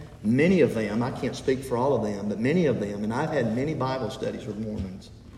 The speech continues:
many of them are very devoted, and they don't care if you laugh at them.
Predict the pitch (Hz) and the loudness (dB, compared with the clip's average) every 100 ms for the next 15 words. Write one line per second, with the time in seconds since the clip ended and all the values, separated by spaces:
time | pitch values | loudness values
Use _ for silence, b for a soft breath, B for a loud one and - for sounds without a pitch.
0 | B B B B B - 143 160 135 131 | B B B B B 0 4 6 6 4
1 | 110 98 127 127 104 98 98 95 - - | 4 2 4 4 2 -2 -2 -4 -6 -10
2 | - - - - - - - - - - | -16 -18 -20 -20 -20 -20 -20 -20 -20 -10
3 | 98 98 147 170 107 - - - - 160 | -6 -2 0 0 0 -6 -10 -6 0 0
4 | 123 - - - 95 - 95 90 98 98 | 0 -4 -10 -12 -12 -10 -8 -8 -8 -10
5 | - - 90 82 98 | -12 -12 -12 -12 -14